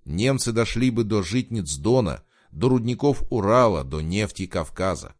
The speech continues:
Подтверждение такой помощи есть и со стороны ее получателей. Военные представители Франции и Великобритании в декабре тысяча девятьсот семнадцатого года были в Новочеркасске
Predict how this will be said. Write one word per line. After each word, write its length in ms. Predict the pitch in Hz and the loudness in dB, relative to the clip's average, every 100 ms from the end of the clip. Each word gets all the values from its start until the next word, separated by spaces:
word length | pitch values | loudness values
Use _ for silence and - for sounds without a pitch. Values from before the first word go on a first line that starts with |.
| _ _ - | _ _ -8
Подтверждение 720 | 90 110 123 117 156 165 156 | -6 2 2 4 2 4 2
такой 260 | 151 156 151 | 2 2 2
помощи 460 | 147 147 143 - | 2 2 0 2
есть 360 | 123 117 131 - | 2 4 2 0
и 60 | |
со 140 | 131 127 | -2 0
стороны 340 | - 107 101 | 2 2 4
ее 260 | 98 104 104 | 2 2 2
получателей. 760 | 113 127 - 92 - 50 50 _ _ _ - | 2 0 0 -2 -2 -10 -16 _ _ _ -4
Военные 520 | 82 127 147 143 139 | 4 6 6 4 2
представители 640 | 139 135 135 139 131 127 | 0 2 4 4 2 0
Франции 520 | - 123 120 107 101 | 2 4 4 2 0
и 40 | 92 | 2
Великобритании 920 | 87 85 87 98 120 123 123 117 107 - | 0 -2 -2 0 2 2 2 0 -2 -10
в 140 | 71 73 | -10 -6
декабре 340 | 85 101 123 | -2 2 2
тысяча 360 | 139 127 - 101 | 2 -2 -2 0
девятьсот 380 | 104 101 104 | 0 0 -2
семнадцатого 760 | - 101 101 90 - - 67 65 | -2 0 0 0 -2 -6 -8 -2
года 320 | 110 135 120 | 2 2 2
были 340 | 90 131 131 | 2 2 4
в 140 | 123 98 | 2 2
Новочеркасске 1000 | 113 107 104 98 - 101 82 - 58 | 2 0 0 -2 0 0 0 -6 -14